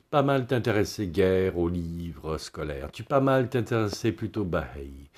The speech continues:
Et tu pas mal tu croyais au-delà de tes congénères, de tes profs au poilu, parce que tes idées avaient des siècles en avant sur ton temps.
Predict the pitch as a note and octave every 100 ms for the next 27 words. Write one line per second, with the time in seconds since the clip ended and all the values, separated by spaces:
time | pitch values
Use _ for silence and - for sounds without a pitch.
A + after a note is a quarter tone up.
0 | - - D#3 D#3+ D3+ D#3 D3 D3+ C#3 C3
1 | - - A#2 A#2+ G2+ G#2+ G2+ G2+ G2 G2
2 | F2+ G#2 - G#2+ F#2 G2 G#2 G#2+ G#2+ G#2
3 | - F2 G2+ - G#2 - G#2+ F#2 - F2+
4 | F2+ F#2+ G2 - - - C#3+ - - C3+
5 | - B2 A2 B2+ A2 B2+ B2+ A#2 A2 G#2
6 | G#2+ G#2+ - - F#2+ F#2+ G#2+ G2+ F2+ F#2+
7 | G2+ G2+ G2+ - F#2 G2 G2 G#2 G#2 G#2
8 | G#2 G#2 C#2+ C#2